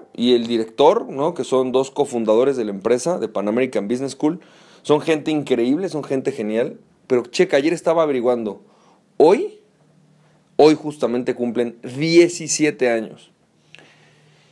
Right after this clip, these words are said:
Y entonces cuando yo de repente, por ejemplo, veo, ¿no? que llenan eventos, eh, congresos internacionales de ventas con mil personas,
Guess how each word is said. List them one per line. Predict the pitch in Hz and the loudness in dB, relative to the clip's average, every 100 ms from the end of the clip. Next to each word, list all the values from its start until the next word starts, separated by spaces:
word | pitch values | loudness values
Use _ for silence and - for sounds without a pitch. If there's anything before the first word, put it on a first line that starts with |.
| _ _ - | _ _ -4
Y | |
entonces | 202 302 | 2 4
cuando | 311 277 | 4 6
yo | 277 | 6
de | |
repente, | 269 240 226 220 | 6 4 0 0
por | 190 | -2
ejemplo, | 175 185 185 | -2 2 4
veo, | 165 190 | 4 2
¿no? | 131 143 | 0 -2
que | - | -4
llenan | 135 156 175 | -4 -2 0
eventos, | 135 139 143 156 151 - | 0 -2 0 0 0 -4
eh, | 123 113 107 | -4 -4 -6
congresos | - 131 127 147 156 165 | 0 2 4 2 0 -4
internacionales | 139 120 110 117 117 113 135 147 | -4 0 0 -2 -4 -2 0 2
de | 120 | 2
ventas | 123 139 139 127 | 0 0 -4 -4
con | 113 117 | -4 -2
mil | 131 147 | 0 0
personas, | 147 131 120 131 135 135 127 | 0 -2 0 -4 -2 -4 -6